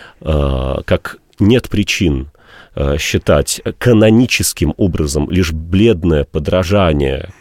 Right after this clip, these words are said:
э, средневековым или, э, там даже синодального периода, иногда очень сомнительным, э, иконам, да, нет, э, повода считать иконы только подражание прошлому.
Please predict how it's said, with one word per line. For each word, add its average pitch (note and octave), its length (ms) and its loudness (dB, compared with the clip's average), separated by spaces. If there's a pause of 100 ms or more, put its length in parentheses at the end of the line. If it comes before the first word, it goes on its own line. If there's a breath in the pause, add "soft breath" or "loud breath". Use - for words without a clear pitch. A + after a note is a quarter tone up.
(920 soft breath)
э, - 220 -6
средневековым E2 1040 0 (460 loud breath)
или, D2+ 280 2 (440)
э, - 100 -2
там C#2 140 -2
даже C#2 380 -2 (460)
синодального E2+ 760 0
периода, - 580 -6 (400 loud breath)
иногда C#2+ 300 2
очень D2 200 -4
сомнительным, E2 680 -2 (360 loud breath)
э, - 200 -6
иконам, D3+ 500 0
да, F#2+ 240 -2 (280 loud breath)
нет, A#2+ 300 0
э, F#2+ 220 0
повода F2+ 320 0
считать - 540 -4
иконы F3 400 2
только A#2+ 300 -2
подражание F2 600 0
прошлому. - 640 -6